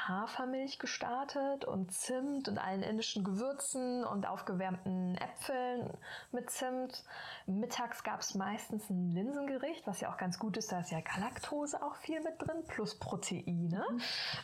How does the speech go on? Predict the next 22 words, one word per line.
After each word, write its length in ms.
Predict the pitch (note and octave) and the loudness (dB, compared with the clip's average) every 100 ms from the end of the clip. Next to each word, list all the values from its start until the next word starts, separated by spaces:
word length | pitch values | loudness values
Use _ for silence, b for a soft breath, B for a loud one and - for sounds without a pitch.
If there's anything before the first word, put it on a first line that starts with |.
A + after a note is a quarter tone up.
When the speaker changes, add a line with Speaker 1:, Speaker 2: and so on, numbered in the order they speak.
| - | 0
Speaker 1:
ähm, 200 | B3 A#3+ | 2 2
die 60 | |
gut 160 | A#3 C#4+ | 2 0
für 120 | C#4 | 0
den 140 | C4+ | 0
Körper 380 | C4 C4+ B3+ C#4+ | 0 0 0 0
sind, 400 | C4 D4 E4 - | 2 0 0 0
ähm, 220 | - A3+ A3 | 0 2 2
in 100 | G#3 | 2
Kombination 540 | G#3 G#3+ G#3 G3+ A3+ G#3+ | 2 2 2 2 0 0
entweder 240 | G3 G3+ | 0 2
mit 240 | F#3+ F3+ | 2 0
Reis 320 | F3+ G3 G#3 - | 0 0 0 0
oder 140 | F#3 | 0
Hirse. 500 | F3 G3 A#3 C4+ D4+ E4 A4 - B B B B B | 0 0 0 0 0 0 -2 -6 B B B B B
Und 500 | - G#3+ A3 A3+ - | -2 0 2 0 0
am 140 | G#3+ | -2
Abend 520 | - G3+ G3+ C4+ C#4+ C4+ | -2 -2 -2 0 0 0
gab's 480 | A3 A3+ - - - | 0 0 -2 -4 -2
einen 260 | G#3+ G#3 G#3 | 0 2 2
Gemüseeintopf. 1500 | G#3 G#3+ G3+ F#3 E3+ E3+ E3+ E3+ - E3 - - - - - - _ _ _ _ _ _ _ _ _ - - - - - - | 2 2 2 2 2 2 0 -2 -4 -4 -4 -6 -8 -10 -12 -18 _ _ _ _ _ _ _ _ _ -20 -20 -20 -20 -16 -6
Auch 260 | D#3+ - | -4 -4